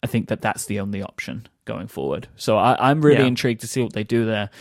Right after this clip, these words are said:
Speaker 1: That was gonna be my next pick. That, that's what I was thinking about. I now know what you're thinking about, and I wasn't thinking about that. So we'll see if you get there.
Speaker 2: Interesting. But hey, if it, I, I, new MacBook, if they come out with a, something entirely new called MacBook, I'll take that.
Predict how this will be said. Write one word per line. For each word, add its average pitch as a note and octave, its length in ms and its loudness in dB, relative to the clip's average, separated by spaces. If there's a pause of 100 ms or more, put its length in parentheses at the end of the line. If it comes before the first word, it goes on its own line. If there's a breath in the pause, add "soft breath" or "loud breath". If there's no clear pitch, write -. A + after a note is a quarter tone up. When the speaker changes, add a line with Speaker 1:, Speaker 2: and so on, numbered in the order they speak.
(200 loud breath)
Speaker 1:
That - 240 0
was D3+ 300 6
gonna C#3+ 200 2
be B2+ 180 2
my A#2+ 140 2
next A2+ 240 -2
pick. - 320 -6
That, - 200 -4
that's A#2 220 -6
what A2 120 0
I A2 80 2
was G#2+ 100 -6
thinking G#2+ 220 -8
about. F#2+ 180 -4
I E2 80 0
now C3 300 4
know D3+ 160 6
what C3 180 6
you're C#3 160 4
thinking B2 300 -4
about, G#2 300 -6
and A2 100 -4
I B2 100 2
wasn't A#2+ 460 -4
thinking A2+ 260 -6
about G#2+ 280 -2
that. G#2 280 -2
So G#2+ 140 -4
we'll A2 100 -2
see A#2+ 240 0
if A2 140 -2
you A#2 80 0
get G#2+ 180 -2
there. F#2+ 180 -4
Speaker 2:
Interesting. D3+ 360 2
But F3 180 6
hey, F#3 240 8
if D3 160 6
it, D3+ 140 0
I, D#3 280 6
I, - 200 -6
new E3 160 4
MacBook, F#3+ 480 4
if D3+ 120 -4
they D3+ 120 6
come E3+ 160 4
out E3+ 100 4
with D#3 120 2
a, D3 40 2
something D#3+ 360 2
entirely E3 440 2
new C#3 160 2
called D3 300 0
MacBook, A2+ 340 -2
I'll G#2+ 100 0
take B2 340 -2
that. F#2+ 300 -4